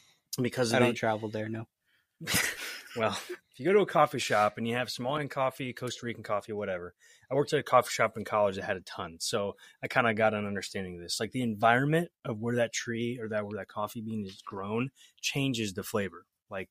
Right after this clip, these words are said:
Speaker 1: the nutrients in the ground, the, the air, like, the, uh, all of that, the environment changes the taste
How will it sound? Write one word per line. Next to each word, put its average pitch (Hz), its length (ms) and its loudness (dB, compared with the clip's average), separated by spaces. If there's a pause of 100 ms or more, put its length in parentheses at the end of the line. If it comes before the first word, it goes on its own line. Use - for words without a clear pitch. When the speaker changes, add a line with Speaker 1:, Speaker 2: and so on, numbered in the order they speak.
Speaker 1:
the 107 60 -6
nutrients 110 500 -4
in 113 40 -2
the 110 60 -4
ground, 95 500 -4
the, 98 180 -10 (120)
the 110 60 -6
air, 104 400 -8 (500)
like, 92 220 -6 (240)
the, 95 180 -6 (680)
uh, - 160 -6
all 147 200 8
of 98 120 0
that, 90 180 -2 (640)
the 120 140 -2
environment 101 480 2 (340)
changes 120 800 0
the 107 100 -8
taste - 600 -2